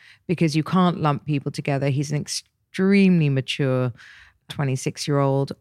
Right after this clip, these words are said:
I'm extremely happy with him. He's extremely balanced. If anything, I'm the lunatic. I'm the one that's sort of reliving my youth, and he's much more grown up than I am.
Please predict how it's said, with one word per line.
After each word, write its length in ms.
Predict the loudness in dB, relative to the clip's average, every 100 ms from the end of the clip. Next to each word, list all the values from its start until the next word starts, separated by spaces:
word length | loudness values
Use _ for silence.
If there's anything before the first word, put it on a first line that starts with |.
| -2
I'm 200 | 0 0
extremely 1160 | -6 -10 -4 0 2 4 2 2 0 -2 -4
happy 440 | -4 0 -2 0 -2
with 180 | -2 -2
him. 180 | -2
He's 160 | -2 -4
extremely 500 | -6 -6 0 2 2
balanced. 680 | 2 0 2 0 -4 -8 -10
If 100 | -4
anything, 560 | 0 0 0 -4 -4 -6
I'm 360 | -4 -2 0 -2
the 80 | -2
lunatic. 560 | -2 -4 -4 -6 -6 0
I'm 240 | 2 4
the 80 | 2
one 220 | 0 -4
that's 260 | -6 -10 -20 -20 -20 -18
sort 200 | -8 0
of 160 | 0 0
reliving 480 | -2 0 2 0 0
my 120 | 0
youth, 520 | 2 2 2 0 -4
and 220 | -4 -2
he's 540 | -2 0 0 0 -4 -6
much 360 | 0 0 0 -6
more 100 | -6
grown 260 | -4 -2
up 120 | -2 -4
than 120 | -4 -2
I 140 | 0
am. 320 | 0 -2 -6